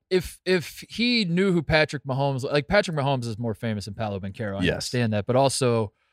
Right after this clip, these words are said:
Speaker 1: uh, I
Speaker 2: Not to a Formula, former Formula One driver. You know what I mean? He doesn't know who Patrick
Speaker 1: Yeah,
Speaker 2: Mahomes
Speaker 1: that's what
Speaker 2: or
Speaker 1: I, that's
Speaker 2: Paolo
Speaker 1: what I mean.
Speaker 2: Banchero.
Speaker 1: So for him to be, like, kind of confident that might be Patrick
Speaker 2: <laughs>
Speaker 1: Mahomes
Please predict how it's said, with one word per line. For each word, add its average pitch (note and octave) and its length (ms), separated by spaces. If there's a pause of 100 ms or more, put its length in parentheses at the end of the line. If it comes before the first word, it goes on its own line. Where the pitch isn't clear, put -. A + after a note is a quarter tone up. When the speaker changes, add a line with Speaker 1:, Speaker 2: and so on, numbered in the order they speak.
(300)
Speaker 1:
uh, B2+ 300 (260)
I C#3 340
Speaker 2:
Not G3 240
to A3 120
a D3+ 60
Formula, D#3 540
former D#3+ 420
Formula B2+ 400
One G#2 240
driver. D#2 460
You G#2+ 100
know B2 60
what C3 80
I B2+ 40
mean? C3+ 140
He F3+ 80
doesn't F3+ 240
know D3 160
who D3+ 120
Patrick C#3+ 280
Speaker 1:
Yeah, E3+ 220
Speaker 2:
Mahomes D#3+ 220
Speaker 1:
that's - 160
what G#3+ 140
Speaker 2:
or G#3 100
Speaker 1:
I, - 60
that's F#3 120
Speaker 2:
Paolo D3+ 200
Speaker 1:
what F#3 80
I - 40
mean. E3+ 240
Speaker 2:
Banchero. D3 340
Speaker 1:
So A3 160
for G#3+ 140
him A#3+ 140
to B3 60
be, A3 140
like, G3 200
kind F3+ 260
of D#3+ 240
confident D3 480 (100)
that C#3 140
might C#3 160
be C3 100
Patrick C3+ 340
Speaker 2:
<laughs> - 40
Speaker 1:
Mahomes A#2+ 640